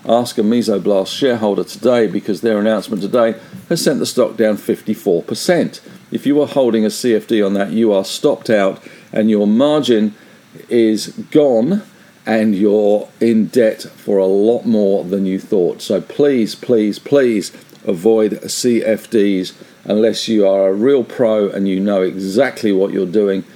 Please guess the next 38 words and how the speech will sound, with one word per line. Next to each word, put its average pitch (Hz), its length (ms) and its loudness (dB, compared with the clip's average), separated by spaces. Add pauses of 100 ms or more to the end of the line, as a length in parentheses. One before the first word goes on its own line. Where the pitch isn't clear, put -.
(300)
I 95 80 0
would 90 180 -2
strongly 110 500 0
recommend 98 600 -2 (340)
you 101 220 -2
avoid 104 380 2
it. - 200 -4 (1400)
Anyway, 101 320 2
that's 107 240 -2
my 104 100 0
rant 98 460 -2
in 98 160 -2
the 101 100 0
education 131 500 -2
section 127 380 -2
this 117 160 -2
morning. 156 260 2 (300)
Uh, 135 140 2
turning 151 300 0
to 135 120 2
Henry's 135 340 0
take 139 260 0
this - 280 -6
morning, 139 340 2
just, 139 280 -2
uh, 123 80 4
a 107 100 2
few 143 240 0
little 123 220 2
things. 151 420 -2 (160)
Still 165 160 0
remain 135 300 2
a 127 60 4
lithium 127 360 2
bull. 135 180 4
I've 127 160 0
just, 165 280 -2
um, 120 240 2